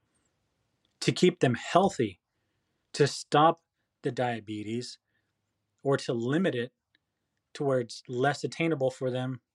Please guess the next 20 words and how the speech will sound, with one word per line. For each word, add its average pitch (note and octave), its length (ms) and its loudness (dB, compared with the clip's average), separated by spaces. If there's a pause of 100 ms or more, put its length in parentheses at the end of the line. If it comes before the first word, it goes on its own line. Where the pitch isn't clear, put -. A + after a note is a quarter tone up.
(100)
to C3+ 160 0
acquire C#3+ 640 2
at C#3 120 -4
a C3 60 0
young B2+ 300 -4
age. D3+ 440 -6 (1500)
Because D3 560 0 (800)
there's G3 240 2
too A3+ 180 0
many G3+ 220 0
kids D#3 320 0
nowadays C#3 500 -2
that B2 120 -4
have C3 200 -4
diabetes B2+ 760 -2
at C3 140 -4
a A#2 140 -4
very B2 440 -4
young A2 280 -14
age, G2 400 -20